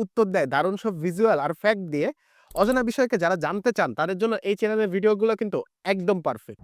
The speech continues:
নাম্বার ফাইভ, খালিদ ফারহান। বাংলাদেশে বিজনেস, ক্যারিয়ার, ডিজিটাল মার্কেটিং কিংবা ফ্রিল্যান্সিং নিয়ে কথা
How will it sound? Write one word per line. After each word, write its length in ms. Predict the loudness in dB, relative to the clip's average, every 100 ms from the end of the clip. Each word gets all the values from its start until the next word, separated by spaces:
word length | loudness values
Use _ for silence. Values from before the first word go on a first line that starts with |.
| -4
নাম্বার 180 | 0 2
ফাইভ, 160 | 4 2 0 _ -4
খালিদ 260 | -2 -2 0
ফারহান। 260 | 0 0 -2 -2
বাংলাদেশে 300 | -4 -2 -2 -2
বিজনেস, 360 | -2 0 0 -2 0
ক্যারিয়ার, 320 | 2 4 4 0
ডিজিটাল 280 | -4 0 0
মার্কেটিং 320 | 0 -2 -2 -2 -2
কিংবা 180 | -4 -2
ফ্রিল্যান্সিং 400 | 0 0 0 -2 -2
নিয়ে 140 | -2 -2 -8 _ _ -4
কথা 180 | -2